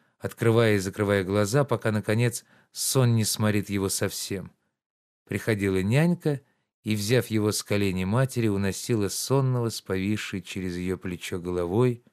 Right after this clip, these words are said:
в постель. «Вот день ты прошёл, и слава Богу», — говорили обломовцы, ложась в постель, кряхтя и осеняя себя крестным знаменем. «Прожили благополучно.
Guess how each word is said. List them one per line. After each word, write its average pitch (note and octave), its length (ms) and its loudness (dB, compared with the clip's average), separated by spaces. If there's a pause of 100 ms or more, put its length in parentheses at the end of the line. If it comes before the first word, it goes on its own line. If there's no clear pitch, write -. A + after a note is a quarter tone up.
(340)
в - 140 -20
постель. - 680 -4 (960)
«Вот D#3 280 2
день F#3 280 4
ты D#3 180 0
прошёл, G#2+ 800 -2 (460)
и - 140 -2
слава B2 480 0
Богу», — F2 640 -4 (400)
говорили F#2+ 420 2
обломовцы, F2+ 680 -2
ложась F2+ 360 -2
в - 60 -20
постель, D3 540 -2
кряхтя C#3+ 680 -2 (380)
и G2+ 80 0
осеняя C3 540 4
себя A2+ 400 0
крестным G2 560 -2
знаменем. E2 720 -6 (680)
«Прожили E3 460 4
благополучно. B2 960 0